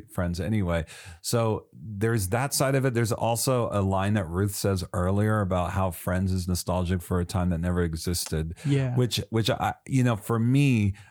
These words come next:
Speaker 1: was meant to say, yes, we can escape to our comfort food. We can escape to these shows. But we have to be, you know, to some extent, a lot of people take those shows and say, "Oh man, it was so much better back then." Well, that's not really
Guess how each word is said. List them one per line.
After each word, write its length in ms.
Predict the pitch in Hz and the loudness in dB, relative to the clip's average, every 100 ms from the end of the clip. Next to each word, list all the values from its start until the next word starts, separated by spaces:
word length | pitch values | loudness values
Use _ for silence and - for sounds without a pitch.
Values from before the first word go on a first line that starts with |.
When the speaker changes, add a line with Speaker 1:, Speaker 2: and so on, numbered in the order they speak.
| _ _ _ _ | _ _ _ _
Speaker 1:
was 160 | 110 113 | -2 2
meant 200 | 127 127 | 2 2
to 80 | 123 | 2
say, 160 | 127 | 2
yes, 280 | 117 127 - | 2 0 0
we 100 | 123 | -2
can 300 | - 120 120 | 0 0 2
escape 380 | 117 - 113 104 | 0 0 -2 0
to 140 | 107 | 2
our 180 | 101 95 | 2 2
comfort 420 | - 107 98 92 | 0 -2 -2 -4
food. 260 | - 98 92 | -2 -2 0
We 100 | 95 | -2
can 560 | - 101 101 104 101 98 - - | -2 -2 0 2 2 0 -10 -4
escape 400 | 101 - 107 101 | -2 0 -2 -2
to 120 | 107 | -2
these 200 | 95 90 | 0 0
shows. 480 | - 113 104 92 - - - _ _ | 0 2 2 0 -4 -10 -20 _ _
But 100 | 113 | -2
we 120 | 123 | 0
have 100 | 135 | 0
to 100 | 127 | 0
be, 60 | 101 - | -2 -8
you 220 | 120 120 | -2 2
know, 220 | 110 101 - | 2 0 -8
to 140 | - 113 | -4 0
some 180 | 135 | 2
extent, 400 | 143 - - 107 98 | 0 0 0 -2 0
a 60 | |
lot 180 | 104 113 | 0 0
of 80 | 107 | 0
people 240 | 117 110 | 0 -2
take 220 | 101 120 | -2 -2
those 180 | 107 107 | 0 -2
shows 200 | 104 101 | -2 -2
and 100 | 104 | -2
say, 80 | 110 | 0
"Oh 140 | 120 | 0
man, 260 | 113 123 117 | 2 2 2
it 40 | |
was 120 | 101 95 | 2 2
so 160 | 127 | 2
much 240 | 127 123 87 | 2 0 0
better 280 | 107 117 | 0 0
back 380 | 85 76 - - | -2 -4 -6 -8
then." 300 | - - 95 - - - | -8 -6 -6 -8 -16 -14
Well, 80 | - | -6
that's 300 | 101 180 - | -2 -2 0
not 260 | 220 175 - | 0 0 0
really 600 | 107 120 120 113 101 90 | 0 2 2 2 2 0